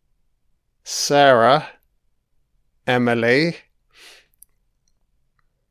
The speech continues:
Tammy, what the fuck? Was it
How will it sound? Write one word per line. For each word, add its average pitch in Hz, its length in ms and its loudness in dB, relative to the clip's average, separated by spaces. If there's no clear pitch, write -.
Tammy, 143 680 2
what - 240 -10
the 185 100 -8
fuck? 196 680 0
Was 165 200 -4
it - 200 -6